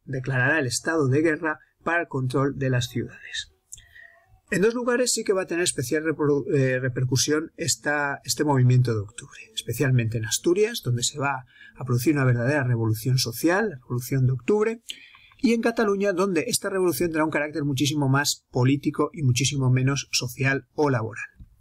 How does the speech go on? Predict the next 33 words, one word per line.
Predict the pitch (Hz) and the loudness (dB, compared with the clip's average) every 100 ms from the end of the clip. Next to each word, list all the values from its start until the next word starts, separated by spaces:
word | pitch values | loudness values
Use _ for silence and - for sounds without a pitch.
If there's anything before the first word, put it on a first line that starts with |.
| - _ _ _ _ _ - - - _ _ _ - - _ _ - _ _ _ _ _ _ - | -20 _ _ _ _ _ -4 -4 -10 _ _ _ -20 -20 _ _ -20 _ _ _ _ _ _ -2
En | 151 | 0
el | 139 | 0
caso | 151 - | 0 -2
de | 170 | -2
Cataluña | 170 170 175 208 240 233 | -4 -2 0 2 0 -2
sí | - 185 190 | -2 -4 -2
que | 160 | 0
habrá | 143 165 151 - | 0 0 -2 -6
una | 170 160 | -4 -2
comunión | 156 147 143 165 151 123 - | 0 0 2 2 4 2 0
entre | 131 123 | 0 2
anarquistas, | 120 120 - 165 - - - | 2 0 0 0 0 -4 -6
socialistas, | 113 135 131 151 - 123 - | -4 -2 0 2 -2 -6 -12
perdón, | - 147 135 | -4 0 2
en | |
el | 127 | 2
caso | 160 | 0
de | 170 | 0
Asturias | 127 165 139 110 - | -2 -2 0 -2 -4
habrá | 135 156 | -4 -2
una | 156 151 - - - | -2 -4 -6 -20 -4
comunión | 143 135 147 | 0 2 2
entre | 143 131 135 - - | 0 0 -2 -4 -2
anarquistas, | 127 123 156 - 131 | 0 2 0 0 -6
socialistas | 139 - 143 - 143 131 | -6 -4 -2 -2 -6 -6
y | |
comunistas | 131 165 185 185 - 180 - - | -4 0 0 0 -2 -4 -6 -8
y | - 220 | -4 -2
se | 208 | 0
formarán | 190 147 147 160 131 - _ | 0 0 -2 -4 -8 -12 _
columnas | - 135 165 156 131 | -4 0 2 2 0
de | 170 | 0
mineros | 190 185 170 180 | 2 2 2 0